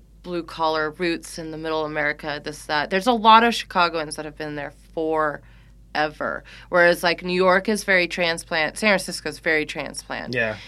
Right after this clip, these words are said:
Speaker 1: So I don't know. There's something about Chicago where it just feels very rooted with hard work. And one of my first murals I did there, um, the big words at the top were, um, a play on lifestyles of the rich and famous.
Speaker 2: Right.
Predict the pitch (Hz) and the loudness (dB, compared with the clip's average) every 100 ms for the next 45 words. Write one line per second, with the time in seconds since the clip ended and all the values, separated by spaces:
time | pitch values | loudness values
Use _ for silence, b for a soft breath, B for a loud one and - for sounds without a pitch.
0 | B - 214 214 262 269 214 208 240 226 | B 2 8 8 10 8 6 2 0 0
1 | 262 254 226 - 202 - 185 175 160 107 | 0 2 2 0 -4 -2 -2 0 -2 -4
2 | - 180 - - 175 170 170 160 147 160 | -6 -8 -8 -4 -4 -2 -4 -4 -4 -4
3 | 156 151 147 143 - - - - - 160 | -2 -4 -4 -10 -10 -18 -20 -8 2 4
4 | 156 - 151 139 - - - 175 180 185 | 4 0 -2 -2 -4 -8 -2 0 2 2
5 | 180 170 185 175 - 175 165 160 156 147 | 0 -4 -6 -6 -6 -2 0 0 -4 -10
6 | 147 214 233 208 170 151 147 151 B B | -4 4 4 4 0 2 2 0 B B
7 | B B B B - - - _ - - | B B B B -20 -20 -20 _ -20 -2
8 | 220 185 165 160 - 185 175 165 160 - | 4 4 4 0 -4 2 4 4 4 0
9 | - - 190 180 170 196 185 185 190 185 | -8 -2 0 -2 -6 -6 0 0 0 -6
10 | - 160 - 180 156 - - 165 156 151 | -14 -14 -2 2 2 0 -8 -2 0 2
11 | 151 - 156 147 143 147 147 - 170 - | 0 -2 -6 -6 -8 -10 -12 -6 -6 -2
12 | 180 170 156 160 160 160 165 170 165 160 | 0 2 0 0 2 2 0 -2 -2 -6
13 | 151 151 156 151 151 190 185 170 147 151 | -8 -6 -6 -10 -2 2 4 4 2 0
14 | 131 123 | -2 -2